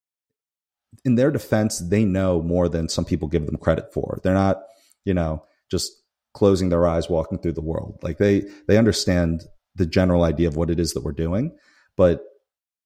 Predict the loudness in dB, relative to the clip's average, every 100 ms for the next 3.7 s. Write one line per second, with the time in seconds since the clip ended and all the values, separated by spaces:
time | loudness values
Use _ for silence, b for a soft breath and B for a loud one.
0 | _ _ 2 4 4 4 4 2 0 0
1 | -4 -4 -2 -2 -2 -2 -2 -4 -4 -6
2 | -6 -6 -6 -8 -2 -2 -2 0 0 0
3 | -2 -2 0 -2 -2 -4 -6